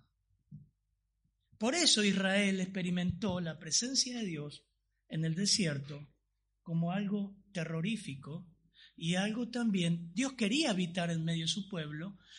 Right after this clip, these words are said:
pero Dios también había dado límites. Dios había descendido y era muy peligroso. El pueblo era pecador, ingrato.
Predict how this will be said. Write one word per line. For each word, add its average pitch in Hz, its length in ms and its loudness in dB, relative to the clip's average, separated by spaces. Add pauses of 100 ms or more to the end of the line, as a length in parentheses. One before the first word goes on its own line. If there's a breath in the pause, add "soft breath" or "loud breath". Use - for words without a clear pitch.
(100)
pero 196 240 4
Dios 269 240 2
también 226 300 4
había 214 260 2
dado 202 300 -2
límites. 202 680 0 (240 soft breath)
Dios 247 380 4
había 240 260 4
descendido 208 960 2 (240 loud breath)
y 196 140 2
era 208 400 0 (160)
muy 180 420 -2
peligroso. 226 880 -4 (1900)
El 170 280 -2
pueblo 262 400 2
era 170 200 2
pecador, 175 640 0 (720)
ingrato. 170 760 -4